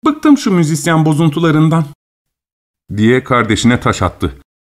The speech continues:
Hışımla odadan çıkarak bahçeye indi. Ihlamur yolundan yere dökülmüş altın sarısı, pembe kızıl yapraklara basarak ağır ağır yürüdü.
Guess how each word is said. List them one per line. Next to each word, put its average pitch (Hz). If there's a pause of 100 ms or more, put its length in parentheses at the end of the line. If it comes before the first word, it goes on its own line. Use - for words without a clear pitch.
(120)
Hışımla 180
odadan 139
çıkarak 143
bahçeye 113
indi. 85 (1400)
Ihlamur 156
yolundan 113 (200)
yere 139
dökülmüş 113
altın 110
sarısı, 98 (320)
pembe 120
kızıl 131
yapraklara 113
basarak 107
ağır 127
ağır 101
yürüdü. 82